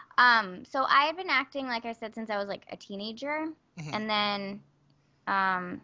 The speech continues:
Speaker 1: it's like I graduated high school, I went to college, I went to college in New York, so I could still go on auditions, but, like, the, the whole goal was for me to just, like, do acting on the side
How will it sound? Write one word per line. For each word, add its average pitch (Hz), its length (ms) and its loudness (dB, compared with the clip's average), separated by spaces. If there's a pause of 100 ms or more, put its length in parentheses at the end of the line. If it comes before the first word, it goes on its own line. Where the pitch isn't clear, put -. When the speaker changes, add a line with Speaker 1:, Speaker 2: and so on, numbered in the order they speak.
(220)
Speaker 1:
it's - 80 -14
like 214 120 0
I 208 60 0
graduated 190 420 0
high 294 160 4
school, 294 180 4
I 269 120 10
went 220 140 4
to - 60 -10
college, 254 760 6
I - 60 2
went 226 120 0
to 240 60 -12
college 240 280 4
in 220 100 0
New 196 120 -2
York, 220 320 6
so 226 100 -4
I 202 80 0
could 202 100 -10
still 214 140 -6
go 208 80 0
on 196 60 4 (120)
auditions, 208 420 -4
but, 170 120 2
like, 170 160 4 (200)
the, 214 540 8
the 226 120 6
whole 262 200 6
goal 233 600 6
was 226 200 4
for 233 140 0
me 220 140 2
to 208 100 2
just, 202 180 -2
like, 190 160 2
do 208 140 2
acting 196 380 2
on 190 140 0
the 185 60 -2
side 180 640 4